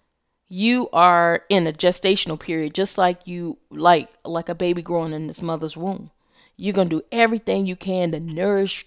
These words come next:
the, the relationship and, you know, everything's gonna be fine. You're gonna be on cloud nine until you start getting into closer to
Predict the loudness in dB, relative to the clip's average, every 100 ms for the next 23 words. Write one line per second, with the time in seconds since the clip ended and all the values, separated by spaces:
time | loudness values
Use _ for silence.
0 | -6 -2 -2 -6 -4 -4 -2 0 0 0
1 | -4 0 4 6 4 2 -2 -4 -16 -20
2 | -20 _ _ _ 0 4 6 6 2 2
3 | 4 4 4 0 -2 -4 -8 -6 -2 2
4 | 2 2 0 -4 -4 -4 -4 0 2 2
5 | 2 0 -2 -4 -8 -10 -14 _ _ _
6 | _ _ _ -2 -2 -4 -6 -2 -2 0
7 | 0 0 -2 -4 -6 -10 -8 -8 -2 -2
8 | -2 -10 -6 -4 -4